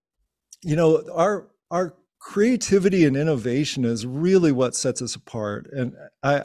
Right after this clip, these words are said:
I just don't see machines catching up to that. Also, uh,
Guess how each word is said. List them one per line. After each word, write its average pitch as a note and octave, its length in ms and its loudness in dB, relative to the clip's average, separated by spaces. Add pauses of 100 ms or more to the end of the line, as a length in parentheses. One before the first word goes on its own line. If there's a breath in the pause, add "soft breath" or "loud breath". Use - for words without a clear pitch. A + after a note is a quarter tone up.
(140)
I - 20 4
just D3+ 220 0
don't C3+ 200 -2
see C3+ 200 -2
machines A#2+ 460 -4
catching A#2 320 -8
up A2 120 -10
to - 80 -14
that. A2 320 -4
Also, C#3+ 520 0 (640 loud breath)
uh, C#3 160 0